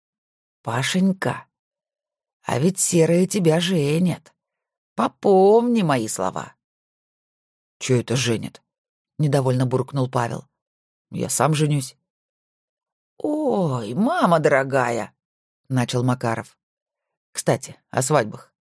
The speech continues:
перебил его Павел. "Тамара думает, что Эллочка тебя на свадьбу пригласила, чтобы дорогой подарок получить. Она ж тебя знает. Ты ж выпендриться по полной программе мог бы. Машину подарил бы,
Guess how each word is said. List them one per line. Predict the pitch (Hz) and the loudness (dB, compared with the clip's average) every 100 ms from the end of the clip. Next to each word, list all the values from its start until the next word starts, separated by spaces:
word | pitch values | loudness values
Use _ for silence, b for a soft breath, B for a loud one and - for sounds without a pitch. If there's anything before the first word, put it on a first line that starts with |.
| _ _ - | _ _ -4
перебил | 151 143 135 127 | 0 2 2 0
его | 120 127 | -2 -4
Павел. | 123 110 - - _ _ _ _ _ _ _ | -4 -8 -10 -18 _ _ _ _ _ _ _
"Тамара | - 196 165 165 | -4 0 0 2
думает, | 170 180 165 - | 2 4 2 -2
что | - 143 - | -2 -2 2
Эллочка | 175 165 - 143 | 4 4 0 -6
тебя | 135 160 | 0 0
на | 143 | 2
свадьбу | 131 196 160 120 | 0 -2 -2 -4
пригласила, | 113 107 104 - - 123 - | -6 -6 -8 -10 -16 -18 -8
чтобы | - 147 | -2 0
дорогой | 147 151 160 165 | 2 2 2 2
подарок | 190 147 110 | 2 0 -2
получить. | - 104 - - _ _ _ _ _ - | -8 -10 -10 -18 _ _ _ _ _ -4
Она | 143 202 | 0 0
ж | - | 0
тебя | 202 202 | -2 0
знает. | 240 285 - - _ _ - | 0 -2 -4 -10 _ _ -4
Ты | 160 | -2
ж | - | -2
выпендриться | 131 143 - 226 135 127 | 2 2 2 0 0 -2
по | 123 131 | -2 0
полной | 135 117 113 | 0 0 0
программе | 139 123 117 113 | 0 0 -2 -2
мог | 117 117 104 | -4 -4 -6
бы. | 92 _ _ _ _ _ | -10 _ _ _ _ _
Машину | 123 110 143 170 | -4 -2 0 0
подарил | 170 156 147 139 | 2 2 2 0
бы, | 120 113 | -4 -8